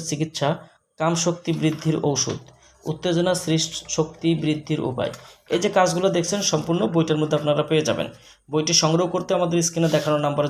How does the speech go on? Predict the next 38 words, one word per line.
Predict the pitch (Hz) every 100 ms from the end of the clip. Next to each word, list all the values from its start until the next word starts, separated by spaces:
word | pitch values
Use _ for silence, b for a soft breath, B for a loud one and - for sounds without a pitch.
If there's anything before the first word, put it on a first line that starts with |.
| 139
যোগাযোগ | 143 147 -
করবেন। | 156 170 185 B B B
বাংলাদেশের | 143 147 156 151 160 165
চৌষট্টি | 160 165 165
জেলার | 160 160 160
যে | 156
কোনো | 156 156
প্রান্ত | 151 147 156 -
থেকে | - 175 - B B -
কুরিয়ার | 170 185 180
সার্ভিসের | 180 165 170 165 156
মাধ্যমে | 151 151
ঘরে | 151 139 147
বসে | 147 160
বইটি | 143 131 139
নিতে | 143 127
পারবেন। | - 65 - - b b -
বইটি | 139 151 156
অর্ডার | 156 165
করার | 170 170
জন্য | 165 165 170
অগ্রিম | 160 147 151
দুইশো | 151 151 165
টাকা | 151
দিতে | 147 147 135
হবে, | 131 151 - B B -
নাম, | 131 156 160
ঠিকানা, | 170 180
ফোন | 170 165
নাম্বার | 165 156 156
দিতে | 156 151
হবে। | 143 165 160
আমরা | 139 139
আপনাদের | 143 139 139 -
ঠিকানায় | 135 135 131
বই | 135 131
পাঠিয়ে | 135 147
দেব। | 151